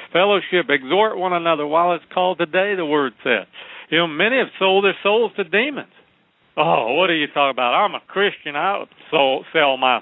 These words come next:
soul to a demon." I said many have sold their souls to demons and don't even know it. Don't even know it. You know, now notice I didn't say your spirit,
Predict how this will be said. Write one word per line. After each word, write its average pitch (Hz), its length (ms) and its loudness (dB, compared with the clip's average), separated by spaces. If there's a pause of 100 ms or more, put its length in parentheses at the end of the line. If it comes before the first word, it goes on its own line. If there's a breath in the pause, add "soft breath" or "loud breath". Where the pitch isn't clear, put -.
(120)
soul 131 300 0
to 123 160 -4
a 107 40 -4
demon." 170 540 -4 (460 loud breath)
I 220 240 0
said 160 180 0
many 165 280 -4
have 170 100 -2 (100)
sold 185 260 -2
their 185 220 -2
souls 202 480 0
to - 80 -8
demons 175 480 -4
and 156 160 -8
don't 175 220 2
even 185 300 -6
know 208 260 -2
it. - 100 -14 (1040)
Don't 220 220 2
even 240 260 -2
know 339 320 2
it. - 100 -6 (1080)
You 175 60 -6
know, 226 200 0 (220 loud breath)
now 196 100 0
notice 233 380 0
I 208 120 2
didn't 214 280 -2
say 220 180 2
your 160 140 -2 (140)
spirit, 262 400 0